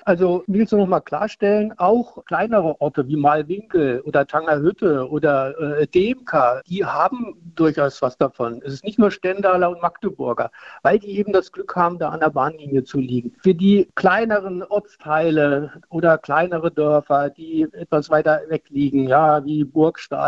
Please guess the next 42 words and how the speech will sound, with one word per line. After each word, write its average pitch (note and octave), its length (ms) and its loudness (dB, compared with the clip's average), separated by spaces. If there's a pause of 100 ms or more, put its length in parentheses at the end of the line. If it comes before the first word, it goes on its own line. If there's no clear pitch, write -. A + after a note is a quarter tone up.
(300)
oder D3+ 380 4
Lüderitz D3+ 720 -2
oder D#3 180 0
Buchholz, E3+ 640 -4 (340)
für E3 120 2
die C#4 160 2
wird's A#3 200 0
schon G#3 140 0
schwerer. C3+ 480 0
Da - 140 -2
dauert's A#3 400 -2
einfach A3 340 -6
zu - 160 -10
lange. G3+ 360 -2
Und D#3+ 180 -8
der D#3+ 200 -2
Hauptgrund - 720 0
ist, C#4 320 0 (260)
dass F3+ 240 2
die A#3+ 320 -2
mit G#3+ 260 2
dem E3+ 220 -4
Bus - 360 2
zum A#3 220 -4
Bahnhof G3 420 2
fahren C#3 360 -2
müssten. C3 420 -4
Und D#3+ 120 0
der D3+ 100 4
Bus C#4 260 -2
ist A3 240 -6
einfach E3+ 380 0
langsam. C#3+ 560 0 (260)
Und D#3+ 120 -6
mir E3+ 120 6
sagt F#3 260 -2
das F3 140 -6
Verkehrsministerium, F#3 880 -2
daran D#3 280 0
lässt F3 240 -8
sich F#3+ 200 -4
auch E3+ 200 2